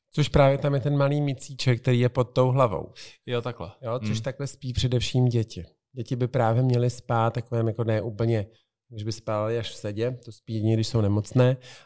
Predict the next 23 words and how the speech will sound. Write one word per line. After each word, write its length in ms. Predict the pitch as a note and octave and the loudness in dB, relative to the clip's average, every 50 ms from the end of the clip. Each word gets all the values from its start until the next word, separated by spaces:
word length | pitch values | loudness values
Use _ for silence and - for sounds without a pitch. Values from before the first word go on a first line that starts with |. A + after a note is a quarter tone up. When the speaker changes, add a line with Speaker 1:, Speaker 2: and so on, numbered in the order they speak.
| _ _ - | _ _ -4
Speaker 1:
ale 240 | - A2+ A2 A2+ A2 | 0 2 2 2 2
právě 380 | - - A#2 A2+ A2 A2+ A#2 A2+ | 2 0 0 2 2 2 2 0
to 200 | - A#2+ A#2 A2+ | 2 2 2 4
lehký 420 | A2+ B2 B2 - - - D3+ C#3+ | 4 2 0 0 -4 -10 -10 -4
ten 180 | - C#3 C3 A#2+ | -2 0 2 2
náklon 600 | A#2 A#2+ C#3 C3+ - - A2+ G2+ G2 G#2 G#2 G2+ | 2 2 0 0 -2 -2 0 0 2 2 2 0
vytváří 560 | A2+ A2 - - A#2 A2+ A2+ A2 A2+ A#2+ G2+ | -2 -4 -2 -2 -2 0 0 0 -2 -4 -4
obrovskou 440 | G#2+ G#2+ B2 - - - - B2 A#2 | -4 -2 0 -2 -2 0 0 0 2
regeneraci 600 | A2 A2 A2 A2+ A2 A2+ G#2+ G#2+ G#2+ - - G#2+ | 2 2 4 4 2 2 0 -2 -4 -4 -6 -6
v 40 | G#2 | -4
leže 200 | G#2+ G#2 G2+ A2 | -2 -2 -2 -2
na 200 | A2 A2 A2+ A2+ | 0 0 0 2
zádech 520 | A2 C3 B2+ A#2+ A2 G#2 G2 F#2 F2+ - - _ _ _ _ _ _ _ _ | 4 4 4 4 2 0 -4 -8 -10 -12 -20 _ _ _ _ _ _ _ _
pro 100 | - A2+ G2+ | -6 -4 -4
tu 60 | G#2 | -2
Speaker 2:
Mhm, 80 | G2 G2+ | -2 -2
Speaker 1:
páteř. 420 | G2+ F#2 F#2 F#2 - G2+ F#2 F#2 | -4 -4 -4 -4 -4 -6 -6 -6
Speaker 2:
mhm, 100 | F#2+ G#2+ - _ _ - | -8 -12 -14 _ _ -10
mhm. 280 | G2+ F#2 G2 G2+ A#2 - | -8 -6 -6 -8 -10 -10
Speaker 1:
Právě 280 | - G#2 G2 G2+ G#2 G2+ | -10 -8 -6 -6 -8 -8
tu 140 | - A2 | -8 -6
regeneraci. 680 | G#2+ A2+ - G#2 G2 G2 F#2+ F#2+ F#2 - - - G#2 F#2 _ _ - | -4 -2 0 0 0 0 0 -2 -4 -6 -8 -10 -12 -12 _ _ -10
Speaker 2:
Mhm. 260 | G#2+ F#2 F#2+ F#2+ A2 | -8 -6 -6 -6 -6